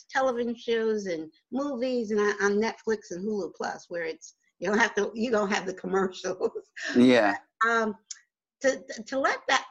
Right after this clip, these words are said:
Speaker 1: I, what I would also let that person know that asked that question, it's okay to watch television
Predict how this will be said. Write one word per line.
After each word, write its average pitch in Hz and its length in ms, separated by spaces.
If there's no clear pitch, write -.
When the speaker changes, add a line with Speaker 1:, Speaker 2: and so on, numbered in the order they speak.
Speaker 1:
I, 240 200
what 247 260
I 285 160
would 339 280
also 240 360
let 226 300
that 208 280
person 202 400
know 175 200
that 156 220
asked 185 260
that 180 220
question, 185 360
it's 277 160
okay 320 280
to 466 120
watch - 280
television 156 440